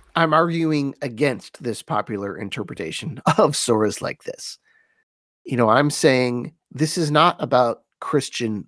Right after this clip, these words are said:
versus Muslim. Unless we forget by this point, <laughs> um,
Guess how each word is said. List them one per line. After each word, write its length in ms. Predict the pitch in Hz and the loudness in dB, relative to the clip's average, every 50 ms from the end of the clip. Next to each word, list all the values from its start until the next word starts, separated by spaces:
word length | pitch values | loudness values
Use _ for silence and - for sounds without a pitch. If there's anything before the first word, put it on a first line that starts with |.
| _ | _
versus 560 | - - 104 98 92 - - 95 92 - - - _ - | -10 -8 -6 -6 -6 -6 -6 -6 -6 -8 -10 -8 _ 2
Muslim. 400 | 104 107 107 - - - - - _ _ _ _ _ _ _ _ _ _ _ _ _ _ _ _ - | 4 4 4 4 0 -6 -10 -12 _ _ _ _ _ _ _ _ _ _ _ _ _ _ _ _ 2
Unless 320 | 143 143 165 208 202 - | 4 6 6 6 6 4
we 100 | 202 185 | 2 2
forget 440 | 156 - 156 131 143 170 170 170 - | 2 2 2 2 4 2 2 4 4
by 120 | 123 117 | 4 4
this 280 | 110 107 143 147 - - | 4 4 2 2 2 -2
point, 540 | - - - - 120 104 67 - - - - - - 151 - - - - | -8 -8 -4 -2 -2 -2 -4 -6 -10 -12 -10 -4 -4 -4 -4 -4 -8 -18
<laughs> 380 | - - - - - _ _ - | -16 -16 -16 -18 -20 _ _ 4
um, 480 | 151 143 123 110 110 107 98 - - | 6 6 6 6 4 0 -4 -8 -10